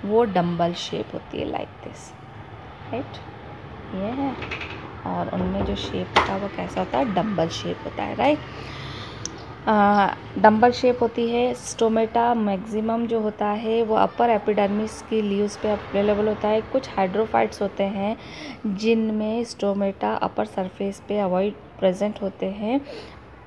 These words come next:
water के contact को avoid करने के लिए, right? uh, on the basis of, uh, distribution, कि भाई stomata जो है वो दोनों upper वाली epidermis पे present होंगे या lower वाली epidermis पे, कहाँ पर कैसे distribution होता है उनका,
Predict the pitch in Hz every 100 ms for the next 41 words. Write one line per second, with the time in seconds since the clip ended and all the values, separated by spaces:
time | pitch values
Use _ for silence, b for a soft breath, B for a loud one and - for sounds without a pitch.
0 | 190 196 185 202 - 220 - 185 170 175
1 | - - 285 453 - 185 175 170 - 180
2 | 170 180 202 226 277 262 B B B B
3 | B 196 202 202 - 85 220 240 247 226
4 | 220 233 226 233 240 240 - - 240 247
5 | 254 202 - - 214 202 - 180 180 B
6 | B B 233 240 233 - 220 214 214 220
7 | 226 226 226 214 220 208 214 214 190 180
8 | 190 196 208 B B B - - 233 226
9 | 226 233 226 226 220 220 226 - 220 214
10 | 220 214 214 208 220 220 208 196 214 214
11 | 214 220 208 208 208 202 214 220 226 196
12 | 220 208 226 220 196 190 - 214 190 -
13 | 190 190 214 214 202 208 196 208 214 196
14 | 185 214